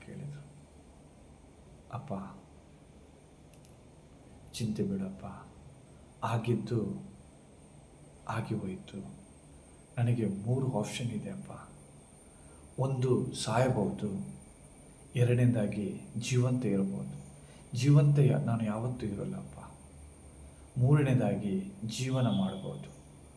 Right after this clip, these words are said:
ನಾನು ಸಾಯದಿದ್ರೆ ಅವತ್ತೇ ಸಾಯಬಹುದಿತ್ತಪ್ಪ. ಜೀವಂತ ಇರಬಹುದು, ಆದರೆ ನಾಯಿ ಮರಿ ಹಾಕಿದಂತೆ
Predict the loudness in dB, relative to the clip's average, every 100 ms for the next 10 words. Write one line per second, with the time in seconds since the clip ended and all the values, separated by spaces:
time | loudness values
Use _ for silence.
0 | -20 -20 -20 -20 -20 -4 2 4 4 2
1 | 2 8 10 10 8 4 2 0 -4 -4
2 | -4 0 0 0 -2 -4 -6 -8 -10 -12
3 | -16 -18 -20 -20 -20 -20 -20 -20 -20 -20
4 | -8 -2 2 4 6 6 6 4 2 0
5 | -2 -4 -6 -10 -14 -14 -8 -4 -2 -2
6 | -4 -8 -16 -20 -16 -2 2 4 4 4
7 | 2 -2 -6 0 2 4 2 -2 -4 -4
8 | -6 -4 -4